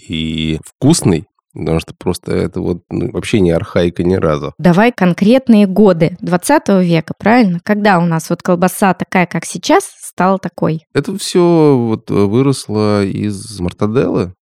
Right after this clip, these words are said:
Speaker 1: колбасы, придуманной в Болонье. По легенде, возможно, она появилась где-то еще и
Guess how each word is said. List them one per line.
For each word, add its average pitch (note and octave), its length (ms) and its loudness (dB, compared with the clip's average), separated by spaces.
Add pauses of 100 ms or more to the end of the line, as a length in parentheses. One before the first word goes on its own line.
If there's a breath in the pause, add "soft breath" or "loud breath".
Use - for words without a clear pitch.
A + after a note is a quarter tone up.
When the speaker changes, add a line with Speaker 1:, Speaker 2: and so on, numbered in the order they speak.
(100)
Speaker 1:
колбасы, F2+ 420 -4
придуманной F2+ 480 -6
в D#2 80 -16
Болонье. F2+ 640 -4 (720)
По G#2+ 60 0
легенде, F#2 400 0
возможно, E2+ 400 -4
она F2 120 -4
появилась F2 400 -8
где-то - 280 -10
еще - 260 -12
и D#2+ 380 -6